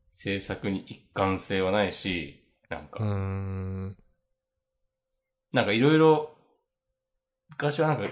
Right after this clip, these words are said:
Speaker 1: 脱原発がどうとか、
Speaker 2: うん、うん、うん。
Speaker 1: そういうなんか耳障りのいいこと言ってたけど、いつの間にかそういうこと書いてた自分のブログ記事をなんか、非公開にしたりとか。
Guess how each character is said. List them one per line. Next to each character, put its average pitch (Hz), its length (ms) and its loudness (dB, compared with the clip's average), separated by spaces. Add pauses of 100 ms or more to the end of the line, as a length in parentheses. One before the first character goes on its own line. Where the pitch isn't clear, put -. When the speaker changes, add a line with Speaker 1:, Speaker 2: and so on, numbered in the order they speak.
(200)
Speaker 1:
脱 127 260 -4
原 95 240 -4
発 95 300 -12
が 90 340 -2
ど 95 180 -8
う - 60 -18
と - 80 -16
か、 - 340 -10 (500)
Speaker 2:
う 127 60 2
ん、 95 220 -2
う 101 60 -6
ん、 85 260 -6
う 92 60 -12
ん。 82 220 -12 (140)
Speaker 1:
そ - 180 -14
う - 40 -8
い 82 40 -10
う - 20 -12
な 80 60 -12
ん 80 40 -18
か 90 80 -14
耳 98 280 -2
障 120 200 4
り 92 80 -4
の 95 60 -4
い 107 60 -2
い 107 40 -6
こ - 60 -16
と - 80 -20
言 98 120 -10
っ - 40 -8
て - 120 -14
た 127 120 2
け 117 100 -2
ど、 117 480 4
い 139 60 -10
つ - 80 -8
の 143 100 4
間 147 100 4
に 143 60 -2
か 143 80 2
そ 151 120 0
う 147 40 2
い - 20 0
う - 40 -10
こ 143 80 -4
と - 140 -8 (1120)
書 139 120 8
い 120 100 4
て 101 120 -6
た 87 120 -6
自 87 160 -8
分 92 140 -4
の 90 80 -4
ブ 92 100 -4
ロ 92 120 -2
グ 90 120 -4
記 90 140 -8
事 85 100 -8
を 78 100 -12
な 73 100 -14
ん - 40 -20
か、 - 240 -18 (720)
非 - 120 -20
公 92 180 -6
開 69 180 -12
に 67 80 -16
し - 100 -14
た 76 120 -10
り 67 80 -12
と - 140 -20
か。 71 240 -12